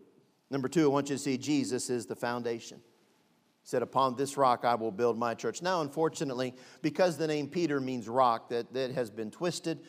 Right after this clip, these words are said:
and there are millions of souls that have died and gone to hell because this simple phrase was literally twisted and perverted.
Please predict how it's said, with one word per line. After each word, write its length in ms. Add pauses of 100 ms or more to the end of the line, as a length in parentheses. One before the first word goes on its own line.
(240)
and 260
there 240
are 320
millions 640
of 140
souls 420
that 120
have 180
died 320
and 120
gone 260
to 100
hell 360
because 520
this 320 (160)
simple 500
phrase 600
was 380 (340)
literally 400
twisted 960
and 200
perverted. 600